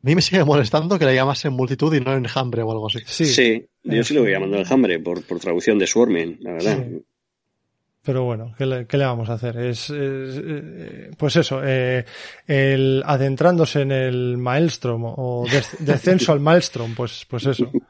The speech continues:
Speaker 1: Igual es que enjambre le sonaba mucho a, a insectos y dijeron, "Vamos a hacerlo más genérico y multitud". Supongo que iría por ahí los tiros.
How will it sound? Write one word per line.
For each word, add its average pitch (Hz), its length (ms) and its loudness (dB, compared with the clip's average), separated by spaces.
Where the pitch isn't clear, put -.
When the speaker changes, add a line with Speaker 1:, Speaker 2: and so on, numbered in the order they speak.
Speaker 1:
Igual 135 360 4
es 147 100 -6
que - 60 2
enjambre 139 440 0
le 135 80 -4
sonaba 131 300 -2
mucho 135 320 0
a, 120 240 0
a 143 100 -6
insectos 123 520 -2
y 123 40 0
dijeron, 120 420 0
"Vamos 127 220 2
a 123 40 -4
hacerlo 131 200 0
más 127 140 0
genérico 123 680 -2
y 120 60 -6
multitud". 120 460 0
Supongo 135 340 0
que 143 120 2
iría 127 180 2
por 120 120 -2
ahí 120 120 -2
los 113 160 -4
tiros. 117 320 -8